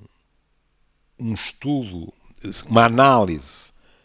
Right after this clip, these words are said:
mais fina dos resultados, eu sei o que a professora Anália Torres lhe responde, sabe? Vai-lhe dizer assim, é que se nós formos analisar nestas dezassete horas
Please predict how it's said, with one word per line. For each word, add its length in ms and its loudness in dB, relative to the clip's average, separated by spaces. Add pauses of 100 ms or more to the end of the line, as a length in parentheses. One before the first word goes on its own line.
(100)
mais 340 0
fina 720 -4
dos 160 -10
resultados, 880 -12 (680)
eu 200 2
sei 760 -4
o 120 -10
que 100 -12
a 40 -4
professora 280 -10
Anália 260 -6
Torres 280 -12
lhe 100 -10
responde, 420 -14
sabe? 180 -20 (520)
Vai-lhe 220 2
dizer 240 0
assim, 320 -6 (340)
é 80 0
que 80 -6
se 80 -6
nós 160 4
formos 340 0
analisar 680 0 (240)
nestas 560 2
dezassete 720 -4
horas 480 -10